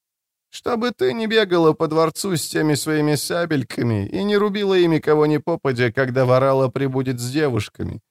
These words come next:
И чтобы ты уже начала тренировать память». «Тренировать память?» «Да, для забывания.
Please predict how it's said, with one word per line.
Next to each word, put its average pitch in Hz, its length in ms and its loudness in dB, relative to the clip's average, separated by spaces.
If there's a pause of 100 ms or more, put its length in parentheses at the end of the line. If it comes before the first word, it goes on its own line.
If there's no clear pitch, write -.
(260)
И 220 100 -4
чтобы 202 360 -2
ты - 200 -2
уже 240 240 0
начала 165 480 0
тренировать 156 800 0
память». - 600 -4 (560)
«Тренировать 139 720 2
память?» 123 440 2 (640)
«Да, 196 640 0
для 214 320 0
забывания. 196 880 -4